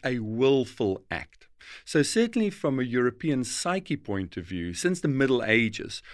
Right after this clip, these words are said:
we have been thinking that obesity, gluttony and sloth, you know, are willful acts. And hence what we need to do is just try a little bit harder. That's why people have been told, you know, all you have to do is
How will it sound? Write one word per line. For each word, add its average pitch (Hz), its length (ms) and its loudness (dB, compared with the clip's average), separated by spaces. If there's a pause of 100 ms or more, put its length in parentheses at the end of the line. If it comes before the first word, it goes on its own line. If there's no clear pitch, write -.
(100)
we 190 220 2
have 226 120 -2
been 165 160 0
thinking 139 840 -2
that 113 260 -2
obesity, 113 800 -2
gluttony 107 460 -2
and 170 120 -4
sloth, - 440 -10 (320)
you 139 120 -2
know, 120 220 2
are 127 140 0
willful 131 600 6
acts. - 460 -10 (240)
And 143 160 4
hence 143 560 2
what 131 180 -2
we 175 100 -2
need 160 200 -2
to 190 80 -6
do 110 500 -2 (300)
is 175 160 0
just - 380 0
try 139 300 2
a - 20 4
little 131 240 0
bit 147 140 -2
harder. 208 440 -6 (260)
That's 175 240 2
why 214 120 6
people 196 320 -4
have 170 160 -2
been 170 160 -2
told, 160 480 -2
you 147 80 4
know, 123 80 2
all 123 200 0
you 175 120 4
have 185 140 2
to 202 80 -6
do 147 340 2
is - 160 -10